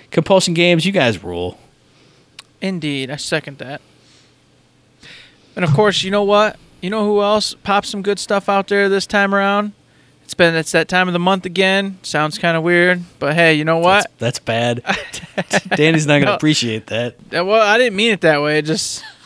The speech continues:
Speaker 2: after I said it, it was like, it was like, "Oh, well." Oh, Gearbox Publishing came out with their, their month-end, uh, wrap-up of what the heck they've been up to. Now, I'm on two sides of this. I thought it was awesome in one end, and
Speaker 1: Mm-hmm.
Speaker 2: the other end, I'm, I'm just wanting to choke Gearbox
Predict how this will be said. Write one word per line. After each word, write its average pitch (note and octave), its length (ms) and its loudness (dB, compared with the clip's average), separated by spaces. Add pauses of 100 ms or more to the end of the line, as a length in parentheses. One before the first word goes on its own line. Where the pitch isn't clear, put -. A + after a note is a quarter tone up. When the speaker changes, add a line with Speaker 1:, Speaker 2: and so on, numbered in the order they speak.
Speaker 2:
after F#3+ 300 0
I F4+ 80 0
said G#3 380 2
it, C#3+ 120 2
it C#3+ 160 0
was D3 100 0
like, D3+ 160 0
it C#3+ 40 -2
was C#3+ 100 -4
like, D3+ 120 0
"Oh, E3 340 2
well." D#3+ 320 2 (240)
Oh, F#3+ 380 6
Gearbox A3 480 2
Publishing A3+ 520 2
came G3+ 220 0
out G#3+ 200 4
with F#3+ 160 -2
their, F#3+ 500 4
their G3 220 2
month-end, E3 600 2
uh, D3 420 6
wrap-up F3+ 460 2 (320)
of D3+ 120 -4
what F3+ 140 2
the F3 60 0
heck F#3 200 2
they've F#3+ 180 2
been E3 140 0
up F#3+ 160 0
to. C#3 240 0 (800)
Now, F#3 380 2
I'm G#3 100 0
on A#3+ 200 4
two C4+ 180 0
sides C4+ 400 2
of D3+ 80 0
this. D3 120 -2
I F#3 120 4
thought F#3 380 4 (120)
it F3+ 120 0
was D3 120 0
awesome F#3 680 2
in F3 200 -6
one D#3+ 200 2
end, F3 320 0
and A2+ 120 -4
Speaker 1:
Mm-hmm. F3 100 0
Speaker 2:
the G3 100 4
other B3 240 6
end, F#3 180 4
I'm, F3+ 240 0
I'm E3 220 -2
just F3+ 180 -6
wanting E3 260 0
to - 60 -12
choke C4+ 260 2
Gearbox E3 760 0